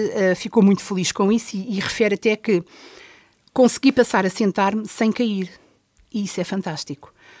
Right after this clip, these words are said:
Eu costumava sentar-me com muitas almofadas à minha volta, portanto, por,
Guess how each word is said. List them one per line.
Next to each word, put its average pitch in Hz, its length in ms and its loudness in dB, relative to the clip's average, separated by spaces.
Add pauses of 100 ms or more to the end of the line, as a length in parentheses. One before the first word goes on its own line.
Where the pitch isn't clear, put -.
(140)
Eu 233 80 2
costumava 233 380 2
sentar-me 180 460 0
com 190 160 2
muitas 226 480 8
almofadas 185 520 -2
à 165 80 0
minha 147 180 2
volta, 139 440 -8 (1120)
portanto, 147 280 -10
por, 165 100 -14